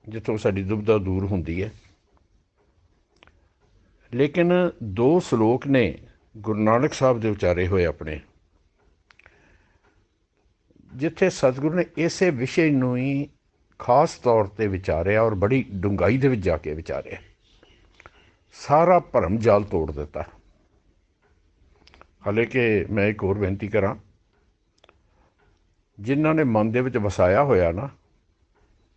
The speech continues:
ਉਹ ਇਹਦੇ ਅਰਥ ਵੀ ਆਪਣੇ ਹਿਸਾਬ ਨਾਲ ਕੱਢੀ ਜਾਂਦੇ ਨੇ, ਜਿਹੜੇ ਨਿਕਲਦੇ ਹੀ ਨਹੀਂ ਪਰ ਕੱਢੀ ਜਾਂਦੇ ਨੇ, ਕਿਉਂਕਿ ਉਹਨਾਂ ਆਪਣੀ ਗੱਲ ਨੂੰ ਜਸਟੀਫਾਈ ਕਰਨਾ ਹੈ, ਗੁਰੂ ਦੀ ਗੱਲ ਨੂੰ ਨਹੀਂ ਸਮਝਣ ਦੀ ਕੋਸ਼ਿਸ਼ ਕਰਨੀ,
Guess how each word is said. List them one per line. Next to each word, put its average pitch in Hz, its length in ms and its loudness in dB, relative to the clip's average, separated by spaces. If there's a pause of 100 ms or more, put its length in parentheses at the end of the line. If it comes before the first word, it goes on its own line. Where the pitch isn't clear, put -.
(1700)
ਉਹ 143 240 -4 (180)
ਇਹਦੇ 180 260 2
ਅਰਥ 139 220 -2
ਵੀ 135 100 0
ਆਪਣੇ 107 240 0
ਹਿਸਾਬ 85 340 0
ਨਾਲ 87 160 -2
ਕੱਢੀ 90 260 -8
ਜਾਂਦੇ 76 340 -10
ਨੇ, - 120 -18 (480)
ਜਿਹੜੇ 131 340 -2
ਨਿਕਲਦੇ 123 360 -2
ਹੀ 92 80 -4
ਨਹੀਂ 78 320 -10
ਪਰ 107 240 -6 (240)
ਕੱਢੀ 123 200 -8
ਜਾਂਦੇ 104 320 -4
ਨੇ, - 140 -14 (680)
ਕਿਉਂਕਿ 104 200 -8
ਉਹਨਾਂ 117 160 0
ਆਪਣੀ 113 240 -2
ਗੱਲ 95 180 0
ਨੂੰ 104 240 -2
ਜਸਟੀਫਾਈ 92 520 -4
ਕਰਨਾ 85 320 -8
ਹੈ, 123 100 -10 (840)
ਗੁਰੂ 135 260 -4
ਦੀ 160 200 0
ਗੱਲ 127 140 4
ਨੂੰ 107 200 -2
ਨਹੀਂ 143 120 -2
ਸਮਝਣ 104 480 -4
ਦੀ 101 80 -8
ਕੋਸ਼ਿਸ਼ 95 400 -8
ਕਰਨੀ, 98 380 -4